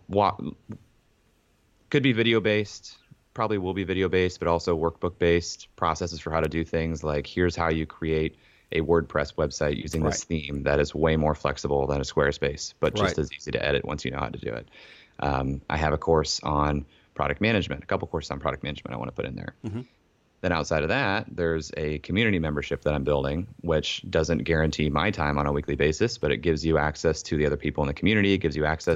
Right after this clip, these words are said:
Speaker 2: Exactly.
Speaker 1: to the resources I've accumulated for the community. Those are things I'm building around Unreal right now, but everything is driven by peer-led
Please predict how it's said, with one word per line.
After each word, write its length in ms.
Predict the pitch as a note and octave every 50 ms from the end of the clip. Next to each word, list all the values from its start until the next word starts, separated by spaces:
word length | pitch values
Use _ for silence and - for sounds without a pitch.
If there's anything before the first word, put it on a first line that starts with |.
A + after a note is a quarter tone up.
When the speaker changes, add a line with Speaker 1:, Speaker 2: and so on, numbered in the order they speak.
| G2 F#2+
Speaker 2:
Exactly. 260 | - - E2 D#2 C#2
Speaker 1:
to 40 | C2+
the 60 | C2
resources 560 | D2+ F#2+ F#2+ - - G2 F#2 F2 - F#2+ E2+
I've 140 | F#2 F2 D#2+
accumulated 520 | E2 - - F2 F2 E2 E2+ E2+ E2 E2 -
for 100 | - E2+
the 80 | E2
community. 480 | D#2+ - E2+ E2+ E2+ E2 D#2+ E2 D#2+ D2+ - _ _ _ _ _ _ _ _ _ _ -
Those 140 | F#2 F2+
are 60 | F2+ E2
things 240 | E2 E2+ F2 E2
I'm 100 | E2 D#2+
building 280 | D2+ D#2 D#2 D2+ D#2+ D2+
around 360 | C#2+ C2+ C#2+ C#2+ C#2+ D2+ -
Unreal 340 | D#2 D2+ C#2+ C#2+ D2 D2+ D2+
right 180 | D2 C#2+ C2+ A#1+
now, 320 | D2+ D2+ E2 F#2 G#2+ G#2+ - _ - _ _ _ _ _ _ _ -
but 220 | D#2+ D#2 D#2 -
everything 400 | - F#2 G2+ G2+ F#2 F2+ F#2 E2+
is 100 | E2 D2+
driven 320 | C2+ D#2 D#2+ D2+ D2+ D2+ D2
by 440 | C#2+ C#2+ C#2 C#2 C#2 C2+ C2+ C2+ C2+ _ _ _ _ _ _ _ _ _ _ _ _ -
peer-led 800 | - - F#2 F2+ F2 D#2+ D#2 D2+ D2 D2 D2 C#2+ D2 - D2